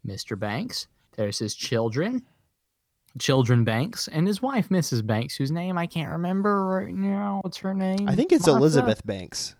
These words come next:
Speaker 1: Oh, I don't know. <laughs> Yeah. <laughs> It's definitely, yeah, that sounds about right. But, uh, the children are apparently very bad children, and they're not good with their nannies.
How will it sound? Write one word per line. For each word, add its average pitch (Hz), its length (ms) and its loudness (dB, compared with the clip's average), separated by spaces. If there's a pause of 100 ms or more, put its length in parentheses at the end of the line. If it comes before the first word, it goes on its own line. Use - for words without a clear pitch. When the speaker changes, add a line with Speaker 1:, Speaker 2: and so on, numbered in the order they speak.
Speaker 1:
Oh, - 280 -14
I 143 120 -2
don't 123 200 2
know. - 140 -6
<laughs> - 100 -14
Yeah. 127 460 4
<laughs> - 760 -2
It's - 240 2
definitely, 135 680 0 (520)
yeah, 101 80 -2
that 101 140 -2
sounds 104 160 -2
about 101 160 -2
right. 104 160 -8 (260)
But, 175 260 4
uh, 170 320 0
the 160 120 -6
children 214 460 -4
are 151 120 2
apparently 151 420 -4
very 113 240 -2
bad 101 380 -4
children, 98 380 -4
and 95 140 -4
they're 101 80 -4
not 208 260 -2
good 208 160 -2
with 196 100 0
their 175 140 0
nannies. 165 560 -2